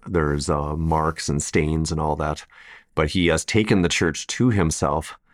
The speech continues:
so that he might present her to himself without spot or stain or wrinkle, that she might be holy. And so that's, that's really the main,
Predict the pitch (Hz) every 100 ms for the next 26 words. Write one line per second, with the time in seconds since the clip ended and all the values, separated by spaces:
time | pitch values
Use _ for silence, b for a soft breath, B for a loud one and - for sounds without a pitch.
0 | b b b b - 80 82 85 87 85
1 | 87 - 82 85 95 - 85 80 92 82
2 | 85 78 87 80 80 - 90 82 85 110
3 | - - 82 62 90 - 85 76 - 87
4 | 73 76 76 76 73 80 78 - 78 78
5 | 78 98 80 78 76 73 - 92 92 71
6 | - 82 B B B B B B - 80
7 | 78 85 80 87 - - 92 87 87 -
8 | - 92 85 82 73 78 80 82 82